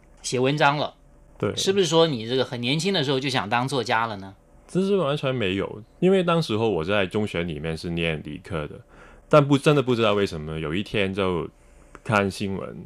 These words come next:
Speaker 2: 然后就看到一些就是觉得不公平的事情，然后就回家就心头就有一些，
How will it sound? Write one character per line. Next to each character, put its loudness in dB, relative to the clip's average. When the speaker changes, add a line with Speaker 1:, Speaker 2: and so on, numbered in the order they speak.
Speaker 2:
然 0
后 2
就 0
看 -2
到 0
一 -4
些 -2
就 -6
是 -6
觉 2
得 0
不 -6
公 -2
平 -6
的 -4
事 -10
情， -14
然 4
后 6
就 2
回 0
家 0
就 0
心 -2
头 -6
就 -4
有 -4
一 -8
些， -8